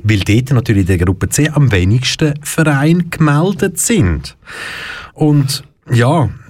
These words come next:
wenn dann laut dieser Hochrechnung in der Gruppe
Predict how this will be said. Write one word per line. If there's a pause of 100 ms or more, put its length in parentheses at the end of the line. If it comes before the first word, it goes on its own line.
(220)
wenn
dann
laut
dieser
Hochrechnung
in
der
Gruppe